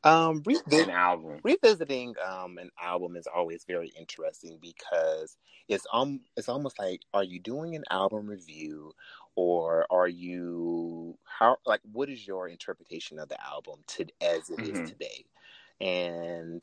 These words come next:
Speaker 1: with me, I always wanna find a different angle, um, just something that no one ever really thinks about, uh, when it comes to that particular album. And so when I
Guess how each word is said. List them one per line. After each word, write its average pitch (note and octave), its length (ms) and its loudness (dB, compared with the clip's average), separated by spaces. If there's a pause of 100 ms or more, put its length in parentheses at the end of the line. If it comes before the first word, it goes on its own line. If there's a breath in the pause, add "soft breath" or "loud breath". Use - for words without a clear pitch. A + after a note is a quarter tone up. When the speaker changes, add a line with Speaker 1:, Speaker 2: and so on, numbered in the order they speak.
(160)
Speaker 1:
with G2 300 -4
me, A2 200 0
I F2+ 160 2
always F#2 340 2
wanna F2 200 -6
find E2 540 -8
a E2 160 -8 (100)
different F2 420 -4 (140)
angle, F#2+ 600 2 (360 loud breath)
um, E2+ 720 -2 (180)
just - 240 -4
something F#2+ 300 -2
that E2+ 240 0
no F#2 240 2
one F#2 360 0
ever E2+ 440 -2
really F2 220 -6
thinks D#2+ 320 -8
about, - 500 -10 (360 soft breath)
uh, E2 160 0
when D#2+ 160 -4
it D#2+ 100 -6
comes E2+ 360 -2 (120)
to E2 300 -4
that D#2+ 220 2
particular - 460 -4
album. D2 500 -8
And D#2+ 380 -8 (460 soft breath)
so F#2+ 220 10
when F#2+ 160 4
I F#2+ 520 0